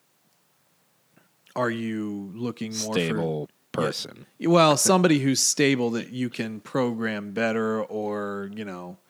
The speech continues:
Speaker 1: I
Speaker 2: Right.
Speaker 1: don't know. I just feel like it'd be a, a s-, more stable clone.
Speaker 2: I would just think the Kaminoans would want to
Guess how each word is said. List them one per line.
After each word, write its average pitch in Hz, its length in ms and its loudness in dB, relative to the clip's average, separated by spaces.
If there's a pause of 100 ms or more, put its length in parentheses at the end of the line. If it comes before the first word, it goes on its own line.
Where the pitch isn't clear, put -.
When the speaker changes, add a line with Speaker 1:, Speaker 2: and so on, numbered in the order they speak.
(140)
Speaker 1:
I - 40 -4
Speaker 2:
Right. 147 140 2
Speaker 1:
don't 127 140 2
know. 113 60 -4
I 113 100 -2
just 123 180 -6
feel 139 140 2
like 117 100 -2
it'd 110 140 -8
be 113 120 -4
a, 98 160 -4
a 87 140 -10
s-, - 200 -6
more 120 280 -6
stable 95 640 -6 (380)
clone. 85 640 -4 (720)
Speaker 2:
I 101 80 2
would 110 100 0
just 92 180 -4
think 95 200 -2
the 85 100 -10
Kaminoans 85 640 -6
would 85 140 -4
want 82 500 -6
to 76 580 -8